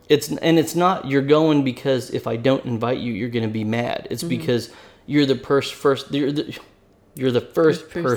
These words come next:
Speaker 1: person I think of when I want to do something fun,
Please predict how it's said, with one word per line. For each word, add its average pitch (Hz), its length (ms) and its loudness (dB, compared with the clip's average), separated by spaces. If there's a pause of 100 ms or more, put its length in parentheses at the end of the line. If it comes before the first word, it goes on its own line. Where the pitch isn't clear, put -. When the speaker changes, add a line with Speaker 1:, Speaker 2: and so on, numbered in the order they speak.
(280)
Speaker 1:
person - 20 -14 (480)
I 123 140 2
think 165 420 -2
of 110 380 0 (340)
when 139 160 -2
I 127 120 2
want 117 400 0
to 131 100 -8
do 113 200 -4
something 117 600 -8
fun, - 480 -2